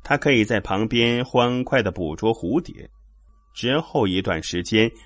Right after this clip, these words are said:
月见绫也每天都会在菜地里待上半个小时，在微风中回味着童年时的欢声笑语。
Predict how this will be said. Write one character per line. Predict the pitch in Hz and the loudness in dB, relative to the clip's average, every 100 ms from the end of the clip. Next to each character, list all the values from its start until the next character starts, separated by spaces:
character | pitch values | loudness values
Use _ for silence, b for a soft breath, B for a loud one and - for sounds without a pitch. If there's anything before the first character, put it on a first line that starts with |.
| - | 0
月 | 165 | 2
见 | 156 143 | 4 4
绫 | 117 156 | 6 4
也 | 156 | 4
每 | 135 90 | 4 2
天 | - 135 139 151 | 0 2 2 2
都 | 160 151 | 0 0
会 | 151 | 0
在 | 135 113 | 2 0
菜 | - 123 | 2 2
地 | 110 107 | 2 2
里 | 87 82 | 0 -2
待 | 87 123 139 | -2 0 0
上 | - 113 | 0 -2
半 | 98 202 165 | 0 0 -2
个 | 95 | -4
小 | - 67 | -6 -8
时， | - - - - _ _ _ _ _ - | -8 -12 -14 -20 _ _ _ _ _ -6
在 | 92 90 | -2 0
微 | 104 101 | 2 2
风 | 104 107 | 0 0
中 | 104 110 117 b b | 2 2 2 b b
回 | - 101 107 113 | -2 4 6 6
味 | 113 | 4
着 | 107 95 | 4 -2
童 | - 104 160 185 | -2 -2 0 2
年 | 107 117 | 2 2
时 | 143 104 113 | 0 0 0
的 | 98 | 0
欢 | - 143 208 | 2 2 2
声 | - 143 151 | 2 2 2
笑 | - 90 60 | 0 -2 -4
语。 | 50 | -14